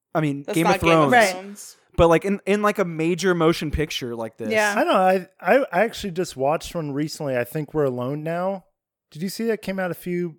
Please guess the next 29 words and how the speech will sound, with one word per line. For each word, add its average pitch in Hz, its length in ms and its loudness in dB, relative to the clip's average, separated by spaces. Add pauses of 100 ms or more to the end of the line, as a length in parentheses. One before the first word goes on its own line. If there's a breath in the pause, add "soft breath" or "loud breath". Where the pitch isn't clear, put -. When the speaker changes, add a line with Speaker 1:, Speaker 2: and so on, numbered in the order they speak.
Speaker 4:
years 151 320 0
ago. 165 340 2
It's, 151 160 -4
like, 139 340 -4
a 131 60 -10 (580)
post-apocalyptic, 139 840 -2 (640)
um, 117 520 -2 (200)
he's, 120 180 -14
like, 135 160 -10
the 139 60 -8
last 123 380 -6
man 123 220 -8
on 120 160 -6
Earth 120 300 -4
kind 131 160 -6
of. 123 140 -6 (680)
But 240 220 4 (400)
I 170 100 2
think 262 160 2
the 208 80 6
difference 175 440 -2
is, 156 220 0
like, 135 160 -2 (220)
he's 175 320 -8
not 180 280 -2
playing 143 720 -4 (720)
a 135 180 0 (440)
dwarf. 120 760 -4
Speaker 1:
Yeah. 156 380 4